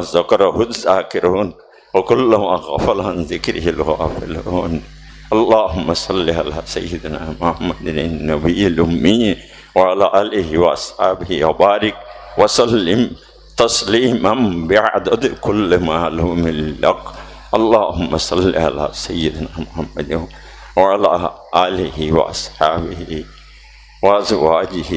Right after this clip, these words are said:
وذرياته وبارك وسلم. أرى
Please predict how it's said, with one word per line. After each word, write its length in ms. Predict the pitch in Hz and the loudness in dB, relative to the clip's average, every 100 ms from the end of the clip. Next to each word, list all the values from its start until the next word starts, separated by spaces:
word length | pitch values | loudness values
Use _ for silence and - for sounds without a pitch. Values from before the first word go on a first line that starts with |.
| 78 | 0
وذرياته 1080 | 76 69 90 82 80 76 76 - - - 82 80 76 | 0 -2 -4 -6 -10 -8 -8 -8 -12 -16 -14 -10 -4
وبارك 640 | 78 90 101 110 87 90 - - | 2 4 4 2 -2 -8 -10 -2
وسلم. 640 | 82 - 82 80 78 73 90 - - - - - | -2 0 -2 -2 -2 -2 -2 -4 -16 -20 -6 0
أرى 200 | 123 | 2